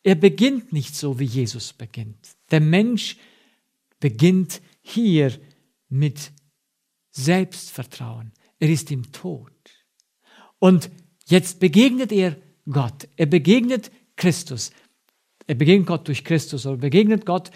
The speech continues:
durch einen Menschen. Er begegnet ihn durch einen Umstand. Und jetzt kann er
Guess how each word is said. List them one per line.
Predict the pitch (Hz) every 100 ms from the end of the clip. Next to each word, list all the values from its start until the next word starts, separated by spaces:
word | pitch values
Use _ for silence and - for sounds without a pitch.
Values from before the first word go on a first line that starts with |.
| - _ -
durch | 175
einen | 208 214 202
Menschen. | 214 233 190 - 110 - _ _ _ _ _
Er | 143
begegnet | 147 147 147 196 208
ihn | 196 196
durch | 196 - - _ _ _
einen | 175 196
Umstand. | 208 262 - - - - 117 120 _ _ _ _
Und | 175 156
jetzt | 165 254 - - _ _ _
kann | - 240 247 190 -
er | - 131 139 143